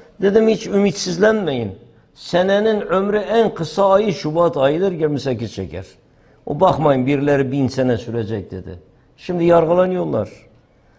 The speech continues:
O Müslümanların Kur'an kurslarına engel olmak, sudan bahaneler, bilmem neler. Yok efendim devrin başbakanı demiş,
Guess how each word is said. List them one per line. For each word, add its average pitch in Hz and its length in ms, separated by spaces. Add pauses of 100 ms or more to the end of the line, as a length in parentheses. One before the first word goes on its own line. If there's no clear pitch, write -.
(140)
O 165 140
Müslümanların 156 720
Kur'an 147 380
kurslarına 139 520
engel 139 440
olmak, 131 380
sudan 143 480
bahaneler, 127 720
bilmem 139 420
neler. 135 360 (600)
Yok 165 240
efendim 165 340
devrin 160 360
başbakanı 165 600
demiş, 160 360